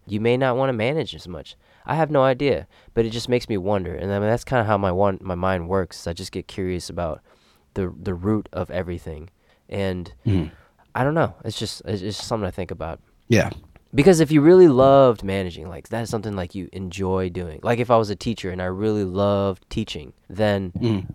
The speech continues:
Speaker 1: regardless of how much I get paid and all the politics that teaching has, and I said, "Okay, here's my perfect day. I'm gonna have, I'm gonna have some time in the day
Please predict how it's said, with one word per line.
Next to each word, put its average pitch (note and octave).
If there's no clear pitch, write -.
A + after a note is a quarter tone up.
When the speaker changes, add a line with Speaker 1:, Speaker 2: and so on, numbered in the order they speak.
Speaker 1:
regardless A#2+
of G#2
how A2+
much A#2
I G2+
get F#2
paid F#2+
and F2
all F2+
the E2+
politics G2+
that E2+
teaching F2
has, F#2+
and F#2+
I F#2+
said, G2+
"Okay, F#2+
here's A2+
my A2
perfect F#2+
day. F#2
I'm A2
gonna F#2+
have, F#2
I'm G#2+
gonna A2+
have A2
some B2
time A2
in G2+
the F#2+
day G2+